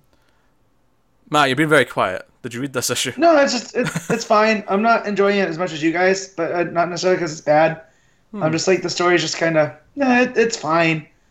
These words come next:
Speaker 2: You know, I, I, I usually read it for the Epting art, and he wasn't there this time,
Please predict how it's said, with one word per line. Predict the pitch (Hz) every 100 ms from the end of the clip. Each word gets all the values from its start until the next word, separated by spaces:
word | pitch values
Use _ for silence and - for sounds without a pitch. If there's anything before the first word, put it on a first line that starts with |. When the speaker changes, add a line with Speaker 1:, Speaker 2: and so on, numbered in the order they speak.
| _ _ _ _
Speaker 2:
You | 156
know, | 151 151 - -
I, | 156 156
I, | 170 - _ _ -
I |
usually | 165 170 151 208 196 185
read | 208
it | 220
for | 151
the | 143
Epting | 143 156 147
art, | 156 - - _ _ _ _ _
and | -
he | 143
wasn't | 147 135
there | 139 139
this | 147
time, | - 151 156